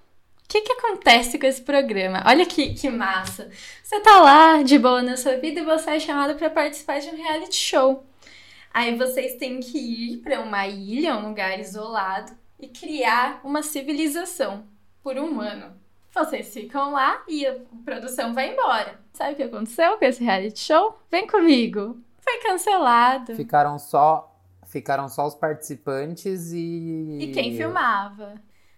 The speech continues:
Speaker 1: Foi cancelado. Só que eles não voltaram pra avisar os participantes. Então imagina que legal.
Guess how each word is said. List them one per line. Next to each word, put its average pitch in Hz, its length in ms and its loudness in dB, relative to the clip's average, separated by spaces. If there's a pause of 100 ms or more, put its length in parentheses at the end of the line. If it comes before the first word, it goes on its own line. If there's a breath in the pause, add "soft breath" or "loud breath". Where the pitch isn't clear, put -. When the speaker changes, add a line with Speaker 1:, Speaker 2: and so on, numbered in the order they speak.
Speaker 1:
Foi 480 180 -16
cancelado. 294 1000 -2
Só 311 240 -4
que 359 120 -14
eles 370 220 -12
não 359 160 -16
voltaram 339 560 -14
pra 247 140 -10
avisar 208 240 -12
os 202 120 -14
participantes. 202 1080 -18 (260)
Então 254 420 -6
imagina 294 720 -4
que 302 160 -16
legal. 269 720 -10